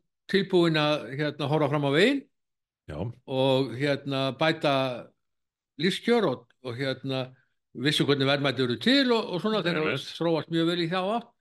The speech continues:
Speaker 1: Svo einhvern veginn, núna er ég, veit ég eiginlega ekkert fyrir hvað þeir standa lengur.
Speaker 2: Nei, nei.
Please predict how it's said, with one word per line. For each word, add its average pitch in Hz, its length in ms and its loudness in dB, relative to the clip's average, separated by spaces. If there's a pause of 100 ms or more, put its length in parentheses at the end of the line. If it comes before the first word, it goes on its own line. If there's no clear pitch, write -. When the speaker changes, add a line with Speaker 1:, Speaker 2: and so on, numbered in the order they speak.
(800)
Speaker 1:
Svo 214 180 0
einhvern 240 240 -2
veginn, 208 180 2
núna 269 240 2
er 240 80 4
ég, 220 300 0
veit 220 260 -6
ég 262 140 0
eiginlega 247 160 0
ekkert 214 160 -4
fyrir 285 180 -2
hvað 254 140 0
þeir 220 80 -2
standa 294 260 -2
lengur. 127 240 -2
Speaker 2:
Nei, 80 220 -6
nei. 90 140 -8